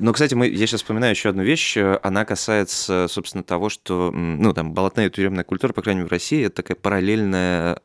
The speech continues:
э, тоталитарной культуре, собственно говоря. У нас был, э, герой тоже,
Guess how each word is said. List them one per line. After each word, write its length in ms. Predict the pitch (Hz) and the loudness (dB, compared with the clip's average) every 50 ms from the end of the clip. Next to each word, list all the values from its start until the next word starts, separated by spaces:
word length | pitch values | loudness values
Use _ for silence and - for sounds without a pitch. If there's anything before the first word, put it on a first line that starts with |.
| _ | _
э, 540 | - 87 85 85 85 82 82 80 80 80 80 - | -8 -6 -4 -2 -2 -2 -2 -2 -4 -4 -6 -6
тоталитарной 680 | - - - - 85 87 - - 110 98 90 82 80 73 | -8 -6 -4 -4 -4 -4 -2 -2 -2 -2 -2 -4 -6 -8
культуре, 640 | - - - - - - - - - - - - - _ _ _ _ _ _ _ _ _ _ _ _ _ | -10 -10 -12 -12 -12 -10 -10 -8 -8 -8 -10 -14 -18 _ _ _ _ _ _ _ _ _ _ _ _ _
собственно 400 | - - - - - - - - | -18 -16 -16 -14 -14 -14 -14 -12
говоря. 400 | - - - - - - - - - _ _ _ - | -12 -12 -12 -12 -12 -12 -14 -16 -18 _ _ _ -14
У 80 | - 80 | -10 -8
нас 240 | 78 78 78 - - | -8 -8 -8 -10 -8
был, 280 | - 87 85 80 80 76 - | -4 -4 -4 -4 -4 -8 -10
э, 640 | - 58 67 80 78 78 78 76 - - 80 85 90 | -10 -8 -8 -6 -6 -8 -8 -10 -12 -12 -12 -12 -10
герой 400 | 87 82 98 92 104 139 160 147 | -4 0 0 2 2 2 0 0
тоже, 320 | - 98 87 82 78 78 | 0 0 0 0 -2 -4